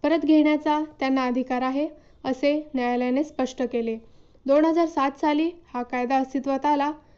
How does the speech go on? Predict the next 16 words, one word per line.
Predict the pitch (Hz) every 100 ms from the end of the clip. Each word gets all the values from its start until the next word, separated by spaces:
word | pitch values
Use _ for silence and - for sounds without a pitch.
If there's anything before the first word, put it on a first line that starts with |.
| - - -
असल्याने | 269 311 320 294 294 294 - -
दोन | 269 269
हजार | 262 277
सात | 269 262 254
नंतरच्या | 262 254 262 254 320 339 -
अशा | 254 269
हस्तांतरणास | 254 - 302 302 320 311 320 - -
तो | 269
लागू | 254 240 262
होईल, | 262 233 226 - - -
असे | 262 254 330 381 -
न्यायालयाने | 247 247 247 247 277
स्पष्ट | 302 - 254 - 247
केले. | 247 226 220 226 - - - _ _ _ _ _ 302
पुढील | 311 339
अपडेटसाठी | 339 311 320 311 294 302